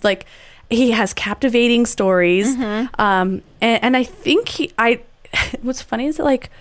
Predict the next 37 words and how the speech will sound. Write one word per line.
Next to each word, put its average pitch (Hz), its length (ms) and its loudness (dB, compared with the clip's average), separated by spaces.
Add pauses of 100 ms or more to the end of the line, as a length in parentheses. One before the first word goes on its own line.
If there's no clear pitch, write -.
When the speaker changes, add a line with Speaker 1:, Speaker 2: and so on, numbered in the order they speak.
(280)
Speaker 1:
what 214 340 0
just 214 200 -2
reminds 202 400 0
me 220 120 -2
of 214 80 -6
him 214 140 -2
the 196 60 -2
most 185 360 -2
are 202 140 0
just, 190 180 -4
like, 185 160 -4
presidents. 180 640 -2 (480)
Speaker 2:
Right? 233 320 2
Speaker 1:
<laughs> - 460 4
Speaker 2:
Which 285 160 6
is - 100 4
funny 277 240 4
'cause 214 320 0
that's 208 240 2
where 220 80 -4
he 220 100 -6
started, 208 300 -2
was 185 140 -2
in 185 80 -6
politics. 202 560 -4
Speaker 1:
Yeah. 214 300 2 (340)
Yeah. 214 260 2
And 208 120 4
Speaker 2:
Except - 240 0
he's 277 240 -4
also, 220 320 0
like, 247 320 -4
Mister 202 320 -8
Rogers. 175 680 -8
Speaker 1:
Yeah, 240 260 2
he's, 226 360 -4
yeah, 196 240 2